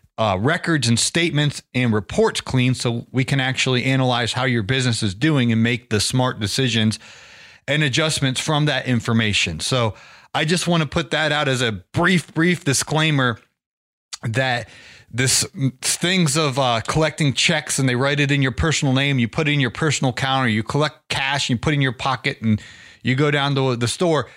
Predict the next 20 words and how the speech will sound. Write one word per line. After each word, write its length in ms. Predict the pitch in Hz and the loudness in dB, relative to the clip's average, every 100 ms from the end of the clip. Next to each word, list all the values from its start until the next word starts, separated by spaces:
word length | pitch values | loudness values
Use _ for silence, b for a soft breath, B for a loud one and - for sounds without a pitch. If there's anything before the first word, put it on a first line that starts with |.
| B | B
that, 200 | 151 156 | -4 -2
that 140 | 156 175 | 0 0
has 320 | 165 147 - | 0 0 -2
to, 320 | - 131 117 113 | -2 0 0 0
um, 400 | 107 98 92 87 _ _ _ _ - | 2 0 -2 -8 _ _ _ _ -4
stop 380 | - 156 131 | -2 -2 -2
immediately. 640 | 117 135 151 117 104 110 95 B B | 0 0 2 0 2 0 -2 B B
We 120 | 131 | -2
need 380 | 147 160 143 - | 2 2 0 -4
to 180 | - 156 | -2 -2
put 320 | - 156 127 | 0 -2 -2
one 300 | 120 135 170 | -2 0 2
hundred 360 | 170 165 160 143 | 2 2 -2 -2
percent 360 | 151 - 143 | -2 0 0
of 160 | 123 92 | -2 -2
business 420 | 131 131 135 113 | -2 0 0 -2
revenue 560 | 127 127 117 113 110 104 B B - | -2 -2 2 2 2 0 B B -6
that 160 | 101 | -6
comes 340 | - 139 156 135 | -2 0 0 0
in 320 | 127 113 107 | 0 0 -4